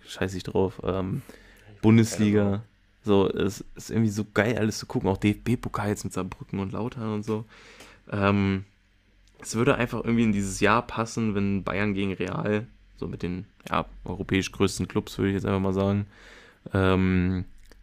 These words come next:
Speaker 1: wenn die im Halbfinale gegeneinander spielen. Das, das, das habe ich irgendwie so eine Vision vor mir. Äh, deswegen glaube ich
Speaker 2: Mhm.
Speaker 1: tatsächlich, dass Real weiterkommen wird.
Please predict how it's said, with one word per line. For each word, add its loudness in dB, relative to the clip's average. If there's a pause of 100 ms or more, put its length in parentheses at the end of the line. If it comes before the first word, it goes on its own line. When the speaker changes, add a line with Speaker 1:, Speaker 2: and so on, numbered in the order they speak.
(160)
Speaker 1:
wenn 0
die 8
im 4
Halbfinale 2
gegeneinander -6
spielen. -10
Das, -18
das, -16
das -10
habe 2
ich -2
irgendwie 4
so 4
eine 2
Vision 6
vor 2
mir. 0 (140)
Äh, -4 (360)
deswegen 0
glaube 10
ich 2
Speaker 2:
Mhm. -10
Speaker 1:
tatsächlich, -2
dass 0
Real 2
weiterkommen -6
wird. -12